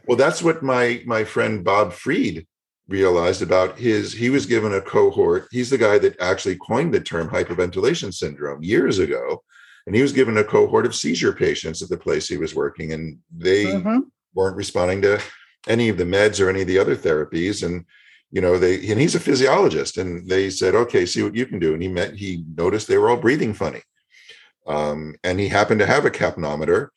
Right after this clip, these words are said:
Speaker 1: And so we hooked them up. It measured their exhaled C O two, and it was definitely not the numbers that are considered normal.
Speaker 2: Normal.
Speaker 1: So as a physiologist, he was like, "Okay,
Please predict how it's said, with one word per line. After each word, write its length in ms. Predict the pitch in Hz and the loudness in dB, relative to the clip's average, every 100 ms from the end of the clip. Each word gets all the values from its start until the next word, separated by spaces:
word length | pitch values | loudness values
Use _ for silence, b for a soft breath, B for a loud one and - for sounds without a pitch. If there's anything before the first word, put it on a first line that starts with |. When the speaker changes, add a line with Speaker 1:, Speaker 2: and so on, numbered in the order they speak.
| _ _ - | _ _ -10
Speaker 1:
And 120 | 85 | -6
so 160 | 82 92 | 0 2
we 100 | 90 | 4
hooked 220 | 110 110 | 2 0
them 160 | 113 90 | -2 0
up. 200 | 90 104 | 0 0
It 100 | 80 | 0
measured 380 | 90 98 107 | 0 2 0
their 260 | 95 95 92 | 2 2 2
exhaled 640 | - 101 - - 98 90 | -2 -4 -2 0 2 2
C 220 | 85 104 92 | -2 0 2
O 100 | 90 | 0
two, 420 | - 85 80 76 _ b b b b b | -2 -2 -2 -4 _ b b b b b
and 220 | 107 107 | -2 0
it 60 | 87 | 2
was 520 | 90 90 87 82 - | 2 2 -2 -10 -4
definitely 380 | - 110 127 104 | 0 2 2 0
not 340 | 98 107 101 - 90 | 2 2 2 -2 -6
the 80 | |
numbers 500 | 95 107 110 101 92 87 | 0 0 4 4 4 2
that 260 | 87 85 - _ | 0 0 -6 _
are 140 | 87 87 | -2 -2
considered 600 | 95 90 101 90 85 - _ - | -4 -2 0 2 0 -4 _ -6
normal. 580 | 87 139 120 69 110 _ - | -2 0 -2 -6 -8 _ -2
Speaker 2:
Normal. 380 | 202 180 165 165 - - | 2 2 2 0 -6 -2
Speaker 1:
So 400 | 107 104 101 87 - 92 | 2 2 0 -6 -16 -2
as 220 | 107 113 | 2 2
a 60 | 110 | 2
physiologist, 760 | 127 107 101 123 170 110 107 | 2 2 2 4 2 0 -2
he 80 | 113 | -4
was 160 | 104 98 | -2 2
like, 260 | 98 98 - _ _ - | 2 2 -6 _ _ -2
"Okay, 560 | 107 113 175 208 110 | 0 0 0 0 -2